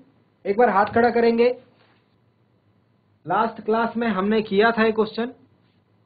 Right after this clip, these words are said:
जो जो हमारे साथ जुड़े थे last class में, आज काफी सारे बच्चे नए दिख रहे हैं, जो जो जुड़े थे हमारे साथ, ठीक है। तो last class में हम लोग जो बातें कर रहे थे,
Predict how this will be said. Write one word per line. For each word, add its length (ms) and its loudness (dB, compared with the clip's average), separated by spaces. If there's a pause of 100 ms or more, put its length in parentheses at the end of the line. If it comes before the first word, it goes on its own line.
(1900)
जो 100 -2
जो 140 2
हमारे 260 0
साथ 160 -2
जुड़े 240 4
थे 100 -2
last 240 0
class 240 -2
में, 60 0
आज 140 -2
काफी 240 0
सारे 200 -2
बच्चे 260 -4
नए 200 -4
दिख 160 -4
रहे 120 -4
हैं, 80 -6 (800)
जो 100 0
जो 80 4
जुड़े 260 4
थे 100 0
हमारे 240 2
साथ, 180 0
ठीक 220 -6
है। 140 2 (760)
तो 60 -8
last 340 0
class 240 -2
में 60 -2
हम 180 -4
लोग 280 0 (360)
जो 200 -4
बातें 340 -2
कर 140 -2
रहे 140 0
थे, 180 -4